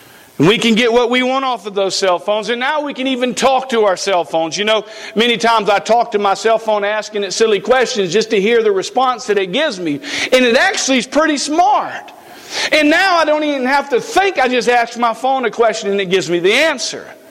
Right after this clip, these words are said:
We live in a time and in a world of consumerism. And I think C S Lewis had it right when he said this, "At this very moment,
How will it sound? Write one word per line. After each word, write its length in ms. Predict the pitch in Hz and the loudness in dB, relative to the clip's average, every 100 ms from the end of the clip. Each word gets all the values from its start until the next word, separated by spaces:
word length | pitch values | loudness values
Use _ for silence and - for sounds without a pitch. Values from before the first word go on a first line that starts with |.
| - - - - - | -20 -20 -20 -12 0
We 140 | 202 | 2
live 240 | 240 277 | 4 4
in 140 | 269 233 | 2 0
a 80 | 196 | -2
time 480 | 202 240 233 214 | 0 0 2 -2
and 80 | 190 | -2
in 80 | 175 | -2
a 80 | 160 | 0
world 580 | 165 220 220 180 139 - - | 2 4 2 -2 -6 -18 -8
of 140 | - 143 | -6 -2
consumerism. 1040 | 170 147 - 220 214 180 156 131 113 95 - - - - - - - - - - - _ _ _ _ _ - - | -2 -2 0 0 2 0 -2 -4 -6 -10 -16 -20 -20 -20 -20 -20 -20 -20 -20 -20 -20 _ _ _ _ _ -10 0
And 140 | 180 | 2
I 80 | 208 | 2
think 280 | 208 226 196 | 2 2 0
C 240 | - 226 | -2 0
S 200 | 208 - | -2 -2
Lewis 340 | 208 220 185 - | -2 0 0 0
had 180 | 220 | 0
it 160 | 196 160 | 0 0
right 380 | 196 202 196 - | 2 2 0 -2
when 100 | 190 | -4
he 100 | 190 | -4
said 340 | - 208 175 | -2 -2 0
this, 680 | 185 202 113 - - - - - - - - - - - | 0 2 -2 -6 -6 -6 -8 -14 -20 -20 -20 -14 -10 0
"At 220 | 214 180 | 2 4
this 240 | 247 302 220 | 2 2 2
very 420 | 247 247 247 233 | 2 4 2 2
moment, 920 | 208 214 254 226 151 143 185 - - | 0 2 2 2 -2 -4 -6 -8 -20